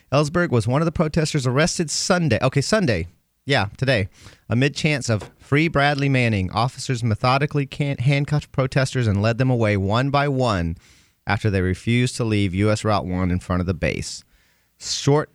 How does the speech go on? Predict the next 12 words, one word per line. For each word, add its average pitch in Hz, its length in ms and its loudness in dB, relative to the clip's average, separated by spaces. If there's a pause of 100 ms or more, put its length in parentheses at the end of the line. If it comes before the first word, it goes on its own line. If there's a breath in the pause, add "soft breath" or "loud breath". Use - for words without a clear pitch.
(260)
scuffles 123 600 0
ensued 98 680 0
as, 92 420 -2
so - 140 0
I 135 220 2
was 170 260 -4
wrong. 92 840 -2 (100)
I 131 140 2
thought 120 180 0
he 120 80 2
was 101 140 -2
arrested 98 520 -2